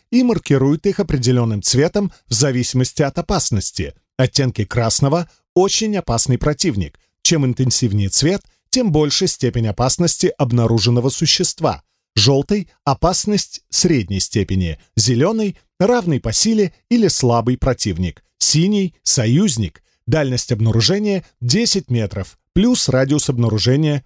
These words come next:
на десять. Встроенное заклинание «Аура тьмы». Пассивное. Прибавляет десять процентов к времени нахождения в тени. Прочность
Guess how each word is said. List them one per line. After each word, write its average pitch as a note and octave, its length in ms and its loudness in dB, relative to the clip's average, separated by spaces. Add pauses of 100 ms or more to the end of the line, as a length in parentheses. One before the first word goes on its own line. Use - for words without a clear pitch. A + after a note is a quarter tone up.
(120)
на C#3 160 2
десять. F#2 500 -6 (400)
Встроенное C3 560 0
заклинание E3 760 0 (240)
«Аура D#3+ 360 2
тьмы». C#3+ 420 -2 (240)
Пассивное. A2+ 720 0 (140)
Прибавляет E3 560 2
десять B2 360 -2
процентов - 640 -4 (140)
к - 80 -6
времени E3+ 440 4
нахождения B2 640 2
в - 80 -14
тени. E3+ 420 0 (220)
Прочность C3 720 0